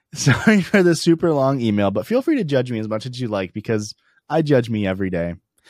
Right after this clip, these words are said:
Also, don't mind if you use my first name on the pod. God fucking damn it, Josh. God damn it, Josh. Fuck you, Josh. If you choose to read it. Love you guys and always be plugging.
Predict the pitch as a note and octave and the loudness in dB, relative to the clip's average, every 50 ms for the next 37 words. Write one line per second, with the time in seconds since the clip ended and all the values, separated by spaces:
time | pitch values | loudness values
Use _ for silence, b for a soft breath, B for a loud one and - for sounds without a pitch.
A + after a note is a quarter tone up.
0 | B B B B B B D3+ D#3+ F3 - - D#3 C#3+ D#3 F3+ F#3+ F#3+ F#3+ F#3+ F3 | B B B B B B 0 0 2 2 2 2 2 2 2 2 0 0 0 0
1 | - E3 E3 E3 D#3 D#3 C#3 C3 D3+ D3+ D3 C#3 D#3 D3 D3 C3+ C3+ - E3 D#3 | 0 0 0 2 2 2 0 0 0 -2 0 0 -2 -2 -2 -2 0 2 2 2
2 | D#3 D3 C3 F3 E3+ F3+ F3+ E3+ C3+ - G3 F3 E3+ - F#3 F3 E3 E3+ E3+ E3 | 2 2 2 2 4 4 4 2 2 2 2 2 2 2 0 2 4 4 6 4
3 | E3 F3 F3 E3+ E3+ F3+ F#3 F3 F#3 F#3+ D#3+ - - - B B B B B B | 4 2 2 2 2 4 4 4 4 2 0 -2 -8 -14 B B B B B B
4 | B - A3 G3 G3 G3+ G#3 F3+ D#3 F#3+ F3+ F3+ F3+ F3+ F#3 F3 E3 E3 F3+ F3 | B 2 4 4 4 4 4 4 4 4 6 6 6 6 4 2 4 4 4 6
5 | F3+ F#3 F#3 E3+ - - - b b b b b b b _ - - A3 G3+ G3 | 6 4 2 0 -2 -8 -16 b b b b b b b _ 2 4 4 4 4
6 | - - G3 G3 G3+ F#3+ E3 C#3 D3 C#3 C#3 C#3+ D3 D#3+ D3+ - - _ _ _ | 2 2 2 4 4 4 4 4 4 4 6 4 4 2 0 -4 -12 _ _ _
7 | _ _ - C#3+ C#3 - C#3+ C#3 C3 A#2+ - B2+ B2 B2 A#2+ A#2+ - - B2 A2 | _ _ -2 -2 -2 0 0 0 0 0 2 2 4 4 4 2 0 0 0 0
8 | G2+ F#2 F#2 F#2 - G2+ G#2 A2 B2+ C#3+ C#3+ D#3 D#3+ D#3+ C#3+ B2 A2 A2 G#2+ G#2+ | 2 2 0 -2 -4 -2 0 2 2 2 2 0 0 2 2 4 4 4 2 0
9 | A2 A2 - - G2 G2+ G2+ G#2+ G#2+ G#2 A2+ A2 G2 - G2+ F2+ F#2 F2+ F2+ F2+ | -2 -4 -6 -2 -2 0 2 2 2 2 0 -2 -2 -2 -4 -4 -2 -2 -4 -6
10 | F2 F2+ G2 | -6 -6 -8